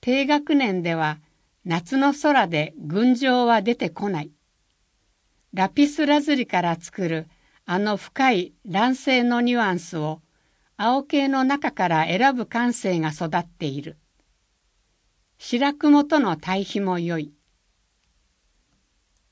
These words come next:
夏の空、雨の匂いが少しする。夏の空、雨の匂いが少しする。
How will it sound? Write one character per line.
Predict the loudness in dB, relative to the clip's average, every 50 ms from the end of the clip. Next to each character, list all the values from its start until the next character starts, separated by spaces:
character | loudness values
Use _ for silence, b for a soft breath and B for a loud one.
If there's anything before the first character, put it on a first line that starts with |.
| _ _ -6
夏 | -2 -2 -2 -2 -2 2 4 4
の | 6 6 4 0
空、 | -2 -2 0 0 0 0 -2 -4 -10 _ _ _ _ _ _ _ _ _ _ _ _ _ _ _ -4
雨 | 0 2 4 6 6 6
の | 4 4 2 0 0
匂 | 0 0 0 0 2 2 2 2
い | 0 0
が | 0 0 -2 -2
少 | -4 -8 -14 -8 -6 -6 -6
し | -6 -6 -10 -10 -12
す | -12 -10 -10 -10
る。 | -10 -10 -14 -16 _ _ _ _ _ _ _ _ _ _ _ _ _ _ _ _ _ _ _ _ _ _ _ _ _ _ _ _ _ _ _ _ _ _ _ _ _ _ _ -6
夏 | -4 -4 -4 -4 -2 0 0
の | 2 2 2
空、 | 0 -2 -2 -2 0 0 -2 -2 -4 -10 _ _ _ _ _ _ _ _ _ _ _ _ _
雨 | 0 2 4 4 6 4 4
の | 2 2 2 0
匂 | 0 0 0 0 0 0 0 0
い | 0 0
が | 0 -2 -2 -4
少 | -6 -10 -10 -8 -6 -6
し | -6 -6 -8 -8 -8
す | -10 -10 -10 -10 -10
る。 | -10 -12 -16